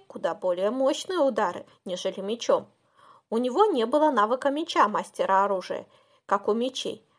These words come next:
а владение копьём находилось на достаточно низком уровне. Таким образом, сила его атаки должна была существенно уменьшиться, но даже с этими отрицательными моментами его урон копьём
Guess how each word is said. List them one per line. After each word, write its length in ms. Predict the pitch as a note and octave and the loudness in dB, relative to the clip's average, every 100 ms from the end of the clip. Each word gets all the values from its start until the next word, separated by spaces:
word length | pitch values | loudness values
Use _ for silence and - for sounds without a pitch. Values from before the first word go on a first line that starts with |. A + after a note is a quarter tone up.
| _ | _
а 100 | - | -8
владение 580 | G3 G3+ F#3+ G#3 G#3 G#3+ | 0 0 2 -2 -4 -4
копьём 500 | G#3 - - G#3 F#4 | -2 -4 0 0 2
находилось 600 | F#4+ - G#3+ F3+ E3+ F3 - | 0 0 -2 -2 -10 -12 -8
на 160 | A3 | -4
достаточно 720 | G3+ G#3+ - G3 G3 G3 B3+ D4+ | 0 -2 0 -2 -2 -4 -2 -2
низком 440 | F4 D#4 - G3+ | -2 -2 -4 -4
уровне. 460 | G#3+ F#3 F3 F3 - _ _ _ | -6 -10 -10 -14 -20 _ _ _
Таким 420 | - - E4 F#4+ | -8 -2 0 2
образом, 500 | A3+ G3+ A3+ C#4 D#4 - - _ | 2 0 -2 0 -2 -4 -20 _
сила 340 | - - G3 | -10 -4 0
его 320 | B3 D#4+ C#4+ A#3+ | 2 2 4 4
атаки 420 | B3+ A3 A#3 E4 | 2 0 -2 0
должна 420 | B3+ A3 - G#3 | 0 0 -2 -4
была 220 | G#3 C4+ | 0 0
существенно 680 | C#4 C4+ - F#3 - A3+ B3+ | 0 -4 -6 -8 -6 -2 0
уменьшиться, 720 | E4+ F4+ B3 G3+ - - - - _ _ _ | 0 -2 -4 -6 -12 -14 -20 -20 _ _ _
но 120 | F#3+ | -6
даже 520 | F#3 G3 C4 C#4+ G3 - | 0 4 4 4 0 -4
с 140 | - | -2
этими 340 | A#3 - D4 A#3+ | -2 0 0 0
отрицательными 880 | G3+ G3 G3+ G#3+ C4 D4 B3 G#3 F#3+ | -2 -4 -4 0 0 -2 -4 -4 -6
моментами 800 | F#3 E3+ F#3 G#3 - E4+ A#3+ - - _ _ | -8 -8 -10 -10 -8 -8 -8 -12 -20 _ _
его 440 | G#3+ G3+ F3+ F3+ | -6 -4 -2 0
урон 260 | F3+ F#3 G3+ | 2 0 0
копьём 520 | G#3 G#3 A#3+ B3+ E4+ | 2 0 2 0 0